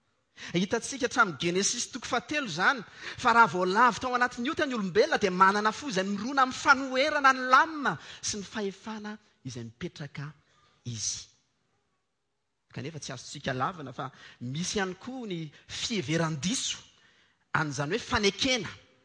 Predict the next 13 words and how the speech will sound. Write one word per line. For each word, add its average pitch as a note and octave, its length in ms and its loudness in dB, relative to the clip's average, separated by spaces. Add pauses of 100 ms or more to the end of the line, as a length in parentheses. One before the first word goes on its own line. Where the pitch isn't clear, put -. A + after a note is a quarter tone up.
(120)
araka C3+ 280 -2
ny C#3 80 -4
Baiboly C3 460 -6
izany, F#3 320 -8
eh. - 40 -18 (240)
Ka A3 120 6
izany F3 240 4
fieveran-diso F3 640 2
izany G3+ 240 0
indrindra C4 240 0
no G#3+ 80 -2
mety G3+ 260 0
hiteraka D4 600 -2